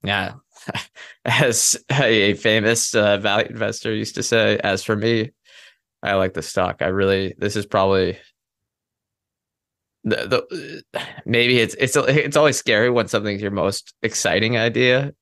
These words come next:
or, like, it's the one you have the, you're like, "Wow, this se-, seems like such a great opportunity," because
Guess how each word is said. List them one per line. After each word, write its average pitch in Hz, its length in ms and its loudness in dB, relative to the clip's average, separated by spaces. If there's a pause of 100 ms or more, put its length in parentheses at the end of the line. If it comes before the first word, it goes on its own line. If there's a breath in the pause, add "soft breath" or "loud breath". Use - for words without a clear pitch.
or, 104 320 4
like, 95 320 0
it's 85 380 -4
the 117 100 2
one 101 200 2
you 98 100 0
have 101 220 0
the, 101 180 -4
you're 98 180 -2
like, 90 220 0
"Wow, 113 220 0
this - 180 -8
se-, - 160 -8
seems 120 280 -2
like 95 100 0
such - 220 -4
a - 40 -8
great 98 180 0
opportunity," 101 540 -2
because - 500 -4